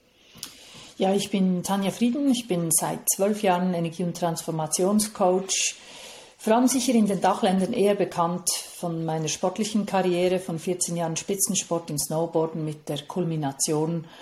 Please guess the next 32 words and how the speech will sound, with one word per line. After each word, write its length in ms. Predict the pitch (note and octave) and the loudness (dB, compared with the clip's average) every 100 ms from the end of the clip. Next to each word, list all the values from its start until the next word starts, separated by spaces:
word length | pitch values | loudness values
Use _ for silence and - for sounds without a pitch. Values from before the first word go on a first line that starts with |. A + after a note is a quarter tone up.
| - - - | -20 -20 -10
ähm, 400 | F#3+ F3 E3 D#3+ - | -4 -2 0 -2 -2
im 240 | F3 F3 | -2 0
Olympiasieg. 760 | F#3 A3 A3+ G3+ F#3+ D#3 - - _ - - | 2 4 4 2 2 0 -6 -16 _ -8 0
Aber 180 | F3 | 4
eben 240 | F#3 F#3+ G3+ | 4 2 0
aus 180 | F#3 F#3 - | 0 0 0
dieser, 360 | C4 - A#3+ A3 F#3+ - - | 0 2 0 -2 -8 -10 -6
aus 140 | F#3+ | -4
dieser 360 | A#3 A3+ A3+ A3 - _ - | 0 0 0 -2 -10 _ -6
Zeit 560 | - E3+ F3 F#3 F3+ - - - - - | 2 4 4 4 2 -2 -6 -4 -4 -4
schöpfe 400 | - G3 F#3+ G3+ | 0 0 0 -4
ich 100 | F#3+ | -2
natürlich 380 | F#3 G#3 F3+ F3+ | -4 -2 -4 -4
viel 240 | G3+ F#3+ | -4 -2
Know-how 480 | F3 E3+ E3+ E3+ F3 | 0 0 0 -2 -2
in 160 | D#3+ | -2
Zielarbeit. 800 | D#3+ G3+ G3+ - F#3 F3+ E3 E3 - - - - - | -2 -2 -2 0 0 0 0 -2 -6 -20 -20 -20 -10
Aber 220 | E3 F3 | -6 0
was 200 | F3 E3+ | 0 0
ich 160 | F3+ - | -4 -4
vor 160 | F3+ | 0
allem 280 | D#3+ F3+ F#3 | 2 4 2
immer 320 | - G3+ G#3+ | 0 2 4
schon 280 | G#3 F#3+ E3+ | 4 0 0
war, 340 | D#3 D#3 F3 E3 | 2 2 2 -2
noch 160 | E3 | -6
bevor 300 | - - D#3+ | -8 -4 -2
ich 120 | E3+ | -4
diese 300 | - F3 D#3+ | -6 -6 -6
Titel 360 | - E3+ - D#3+ | -6 -10 -6 -4
hatte, 360 | D#3 D3+ E3 D3 | -4 -4 -6 -2
war, 180 | C#3+ | -2